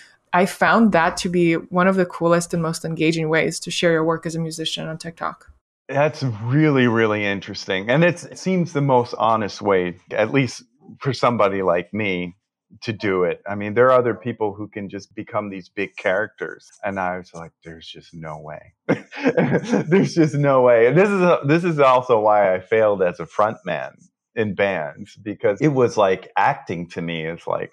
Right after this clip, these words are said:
Speaker 2: "Oh, oh my God, I have to be this larger than life character." And I'm just not.
Speaker 1: Yeah. And there's, uh, a composer whose name is Danilo Stankiewicz. Several of his,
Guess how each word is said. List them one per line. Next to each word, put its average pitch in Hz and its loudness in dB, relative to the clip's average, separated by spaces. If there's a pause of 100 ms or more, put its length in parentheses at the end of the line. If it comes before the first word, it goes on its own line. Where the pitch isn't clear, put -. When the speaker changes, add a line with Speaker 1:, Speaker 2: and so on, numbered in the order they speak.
Speaker 2:
"Oh, 87 -8 (280)
oh 110 -4
my 87 -2
God, 110 2 (440)
I 101 0
have 120 0
to 120 0
be 113 0
this 101 -6
larger 104 2
than 95 -4
life 92 0
character." 113 2
And 85 -6 (200)
I'm 127 2
just 104 -2
not. 92 0 (480)
Speaker 1:
Yeah. 175 2
And 180 0 (100)
there's, 202 4 (120)
uh, 190 4
a - 0
composer 233 2
whose 220 2
name 190 4
is 202 4
Danilo 180 4
Stankiewicz. 190 0
Several 214 4
of 196 2
his, 185 2